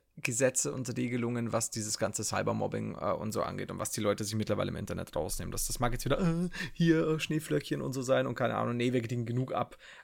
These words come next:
äh, und, und, und halten das aus. Aber ich find, gewisse Dinge muss man eben nicht aushalten und haben ja auch schon wieder den Bogen hier zu Morella gesp-, Mirella gesp-, Morella,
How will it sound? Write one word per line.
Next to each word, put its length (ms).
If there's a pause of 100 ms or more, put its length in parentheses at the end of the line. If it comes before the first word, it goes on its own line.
(140)
äh, 220
und, 360
und, 120
und 180
halten 200
das 160
aus. 320
Aber 280
ich 80
find, 240
gewisse 280
Dinge 200
muss 220
man 140
eben 180
nicht 160
aushalten 360
und 220
haben 140
ja 100
auch 120
schon 100
wieder 100
den 120
Bogen 240
hier 140
zu 100
Morella 280
gesp-, 220
Mirella 300
gesp-, 180
Morella, 500